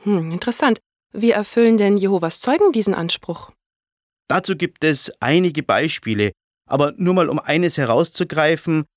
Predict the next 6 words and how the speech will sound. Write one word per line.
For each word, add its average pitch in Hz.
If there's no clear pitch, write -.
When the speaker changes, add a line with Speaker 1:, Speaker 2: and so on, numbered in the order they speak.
Speaker 2:
der 131
Völkermord 147
in 143
Ruanda. 117
Speaker 1:
Hm, 160
ja. 180